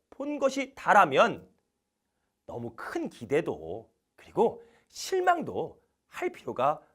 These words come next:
없다라는 것이죠. 우리는 사실 계속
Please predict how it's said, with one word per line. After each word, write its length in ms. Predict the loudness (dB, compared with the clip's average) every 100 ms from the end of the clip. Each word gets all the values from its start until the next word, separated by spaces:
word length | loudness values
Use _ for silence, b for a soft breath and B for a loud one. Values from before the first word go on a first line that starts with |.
| _ -14
없다라는 560 | -4 4 4 4 0
것이죠. 640 | -6 -10 -16 -6 -6 -6 _ _ _ _ _ _ -10
우리는 680 | -4 2 4 2 0 -6 -16 _ _ _ _ -16
사실 280 | -12 -12
계속 480 | -8 0 2 0 -6